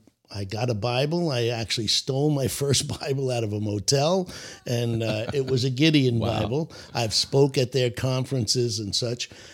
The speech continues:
Speaker 1: And, uh, I read it. And, uh, of course, it was the King James Version. I read another version. Then I got another version, which was the Open Bible, which helped me do some studies. Sixteen months after May eighteenth, nineteen seventy-eight, I wandered into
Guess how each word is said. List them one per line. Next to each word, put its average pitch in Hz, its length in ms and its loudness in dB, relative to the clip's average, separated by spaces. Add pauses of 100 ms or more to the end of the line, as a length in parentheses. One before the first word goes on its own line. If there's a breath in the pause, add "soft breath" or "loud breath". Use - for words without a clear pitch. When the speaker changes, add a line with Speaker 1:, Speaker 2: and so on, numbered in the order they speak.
(120)
Speaker 1:
And, 127 320 4
uh, 123 460 2
I 135 80 0
read 202 280 2
it. - 380 -4
And, 113 180 -2
uh, 110 140 -2
of 101 140 -6
course, 117 180 -2
it 131 80 -4
was 113 160 0
the 110 100 -4
King 135 280 2
James 104 340 -2
Version. 107 720 -6
I 98 140 -10
read 104 260 -4
another 120 380 0
version. 139 640 4 (300 loud breath)
Then 117 160 2
I 123 120 2
got 117 180 -2
another 190 380 2
version, 110 560 0
which - 180 -2
was 98 160 -2
the 113 140 -2
Open 135 320 0
Bible, 95 340 -4
which 101 160 -4
helped 127 220 -2
me 120 80 0
do 110 160 -2
some 104 240 2
studies. 87 560 -6 (400 loud breath)
Sixteen 226 880 6
months 156 600 2
after 135 400 0
May 127 280 6
eighteenth, 110 500 2
nineteen 110 400 -2
seventy-eight, 110 800 0
I 110 160 -2
wandered 127 640 -2
into 107 800 -2